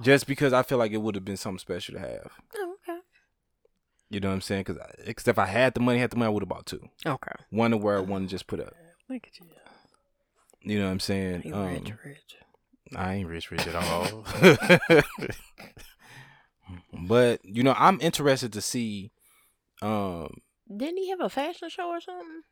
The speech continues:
Speaker 1: Who, Ye?
Speaker 2: Yeah. Like
Speaker 1: Not
Speaker 2: a
Speaker 1: that I know of.
Speaker 2: You didn't,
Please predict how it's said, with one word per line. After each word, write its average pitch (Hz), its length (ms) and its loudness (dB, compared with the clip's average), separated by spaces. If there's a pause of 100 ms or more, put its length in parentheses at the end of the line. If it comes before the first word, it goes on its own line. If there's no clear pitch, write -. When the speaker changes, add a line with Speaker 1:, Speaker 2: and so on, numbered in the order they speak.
(240)
Speaker 1:
Who, 123 140 -2
Ye? 117 320 0 (500)
Speaker 2:
Yeah. 190 580 -4 (280)
Like 311 120 -4
Speaker 1:
Not 254 100 -4
Speaker 2:
a - 20 -4
Speaker 1:
that 135 160 2
I 110 40 0
know 113 240 -4
of. 127 160 -10 (920)
Speaker 2:
You 370 140 -6
didn't, 349 160 -16